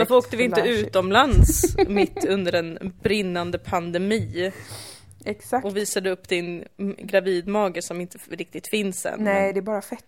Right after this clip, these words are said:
Speaker 2: eh, hittills, alltså, som det var innan,
Speaker 1: Ja.
Speaker 2: om man säger. Det är samma stil. Nej, men precis, varför gjorde vi inte det? Varför blev det ett så himla dåligt reveal? Ja, det är kanske för att vi är två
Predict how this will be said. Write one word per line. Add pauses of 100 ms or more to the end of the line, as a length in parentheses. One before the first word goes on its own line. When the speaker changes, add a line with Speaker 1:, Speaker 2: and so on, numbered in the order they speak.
(360)
Speaker 2:
eh,
hittills,
alltså,
som
det
var
innan, (120)
Speaker 1:
Ja. (140)
Speaker 2:
om
man
säger.
Det
är
samma (880)
stil. (420)
Nej,
men
precis,
varför
gjorde
vi
inte
det?
Varför
blev
det (120)
ett
så
himla
dåligt
reveal?
Ja,
det
är
kanske
för
att
vi
är
två